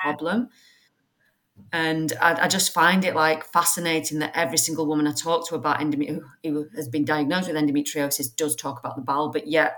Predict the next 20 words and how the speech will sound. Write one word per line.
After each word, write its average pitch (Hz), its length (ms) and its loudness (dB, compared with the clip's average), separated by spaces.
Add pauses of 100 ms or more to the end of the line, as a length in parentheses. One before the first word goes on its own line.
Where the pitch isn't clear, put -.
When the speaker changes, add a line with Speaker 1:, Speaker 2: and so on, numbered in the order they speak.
Speaker 2:
the 160 100 -6
medical 156 360 -2
profession 156 460 -2
have 147 120 -4
never 156 420 0
really, 160 300 0
like, 143 200 0
talked 147 260 -2
about - 220 -2
it - 80 -6
as 139 120 -6
a 143 60 -6
thing 143 200 -8
together. 143 500 -6 (360)
Speaker 1:
Yeah. 190 260 -6 (360)
It's 240 240 -2
just - 420 -6 (160)
ridiculous 180 640 -10 (100)
how, 180 360 -10
um, 180 380 -6